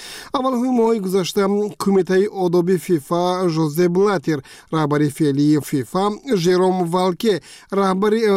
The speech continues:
دبیر کل این سازمان و میشل پلاتینی را برای نود روز از همه فعالیت در ساحه فوتبال محروم کرد. روز چهارشنبه کمیته بازنگری فیفا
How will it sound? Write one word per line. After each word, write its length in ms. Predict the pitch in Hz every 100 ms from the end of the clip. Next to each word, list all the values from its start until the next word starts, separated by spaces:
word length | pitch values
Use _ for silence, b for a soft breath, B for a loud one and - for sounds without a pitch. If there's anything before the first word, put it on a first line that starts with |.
| 185
دبیر 360 | 185 190 226 226 -
کل 200 | 214 196
این 400 | 175 185 196 185
سازمان 580 | - 202 196 220 185
و 200 | 160 185 190 B B
میشل 320 | 196 190 - 190
پلاتینی 500 | 160 170 147 - 170
را 140 | 220 220
برای 320 | 214 220 220
نود 320 | 196 151 156
روز 200 | 170 185
از 180 | 190 151
همه 200 | 208 220
فعالیت 400 | - 170 165 185 B B - 170
در 220 | 170 -
ساحه 440 | - 165 135 180
فوتبال 420 | 196 - 151 147
محروم 320 | 156 185 135 127
کرد. 240 | 143 139 - _ _ _ B B B
روز 200 | 214 220
چهارشنبه 520 | 185 202 165 180 180
کمیته 420 | 170 165 165 175 170
بازنگری 580 | 165 151 147 143 143
فیفا 380 | 135 135 147 175